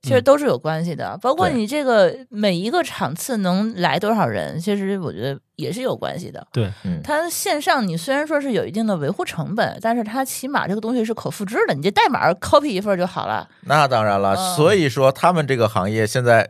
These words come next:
Speaker 3: 刚才我们线下聊的时候也在聊这事儿，他们这个行业是拿不着投资的。
Speaker 1: 哦，为什么呀？
Speaker 3: 就是因为没法复制啊，
Speaker 1: 就因为
Speaker 3: 没法规模化呀。
Speaker 1: 线下的这个东西就跟开餐厅似的，
Speaker 3: <laughs> 就跟开饭馆一样，
Speaker 1: 对吧？
Speaker 3: 饭馆你怎么拿投资？
Speaker 1: 嗯。
Speaker 3: 除非你开全国连锁。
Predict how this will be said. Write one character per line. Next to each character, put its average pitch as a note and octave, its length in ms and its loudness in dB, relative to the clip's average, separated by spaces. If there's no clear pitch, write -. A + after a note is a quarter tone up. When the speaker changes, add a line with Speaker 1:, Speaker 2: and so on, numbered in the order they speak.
Speaker 3:
刚 C3 140 4
才 C#3 120 4
我 B2 140 0
们 F#2+ 100 0
线 B2+ 180 -2
下 C3+ 140 6
聊 E2+ 260 0
的 F#2+ 80 0
时 F#2 100 -4
候 F#2 140 0
也 D#2 140 -4
在 D#2 100 0
聊 A#1 180 -2
这 C#2+ 140 -4
事 - 100 -6
儿， - 140 -6
他 D#3 140 0
们 D#3+ 80 -2
这 C3+ 40 2
个 B2 80 4
行 G#2+ 140 4
业 A2+ 60 2
是 A#2+ 80 2
拿 G#2 140 0
不 A2+ 60 0
着 A#2 80 6
投 G#2 140 -2
资 G#2 180 -4
的。 - 180 -4
Speaker 1:
哦， D#3+ 180 -4
为 F3 180 -2
什 F3 100 -6
么 G2+ 120 -10
呀？ G2+ 180 -8
Speaker 3:
就 G#4+ 160 6
是 C#4+ 60 2
因 C4+ 80 0
为 C4+ 80 4
没 B3 100 6
法 - 160 2
复 A#3 200 -2
制 - 140 -4
啊， C3+ 140 2
Speaker 1:
就 - 120 -2
因 - 60 -2
为 - 80 4
Speaker 3:
没 - 40 2
法 G#3 120 6
规 G3+ 180 2
模 E3+ 200 4
化 F#3 240 4
呀。 A#2+ 120 4
Speaker 1:
线 - 0 -
下 - 0 -
的 G#2 80 0
这 - 0 -
个 G2+ 60 -6
东 G#2+ 120 -4
西 - 80 -4
就 G#3 80 -2
跟 A#3 140 0
开 B3 180 -2
餐 A#3 200 0
厅 B3 280 -2
似 B3 60 -6
的， G3 120 -2
Speaker 3:
<laughs> C3 40 0
就 G#3+ 80 6
跟 A#3 140 4
开 A3+ 160 4
饭 A3+ 140 4
馆 C3 200 6
一 - 20 0
样， C#3+ 120 4
Speaker 1:
对 - 20 0
吧？ D3+ 40 2
Speaker 3:
饭 D#3+ 80 6
馆 B2+ 160 6
你 B2+ 60 -2
怎 A#2 140 0
么 G2 100 -2
拿 F2 100 2
投 F2+ 140 0
资？ F2+ 120 -2
Speaker 1:
嗯。 - 20 0
Speaker 3:
除 - 120 -2
非 C#3+ 120 4
你 C#3+ 100 -2
开 C#3+ 200 0
全 C3+ 140 -2
国 B2+ 120 4
连 A#2+ 100 4
锁。 A2+ 280 -4